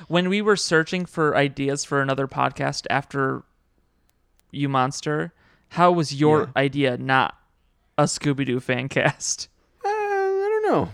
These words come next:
Speaker 2: Maybe I'll do it. <sighs> Maybe. Just me. Just me talking into
Speaker 1: Just
Speaker 2: a
Speaker 1: you.
Speaker 2: microphone <laughs> about Scooby-Doo.
Speaker 1: That,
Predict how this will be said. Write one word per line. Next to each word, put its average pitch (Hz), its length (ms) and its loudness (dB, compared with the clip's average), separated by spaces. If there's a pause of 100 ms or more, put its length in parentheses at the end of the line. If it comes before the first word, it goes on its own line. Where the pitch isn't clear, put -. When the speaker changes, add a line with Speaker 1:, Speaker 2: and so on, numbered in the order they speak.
Speaker 2:
Maybe 262 180 -2
I'll 240 80 4
do 156 180 2
it. 143 180 0 (560)
<sighs> - 540 -20
Maybe. 165 320 -10 (680)
Just 156 200 -6
me. 135 280 0 (200)
Just 156 160 -12
me 160 160 4
talking 143 400 0
into 139 120 0
Speaker 1:
Just 131 260 4
Speaker 2:
a 135 80 6
Speaker 1:
you. 143 120 6
Speaker 2:
microphone 165 580 2
<laughs> - 60 -12
about 143 340 2
Scooby-Doo. 143 880 -4
Speaker 1:
That, 180 320 4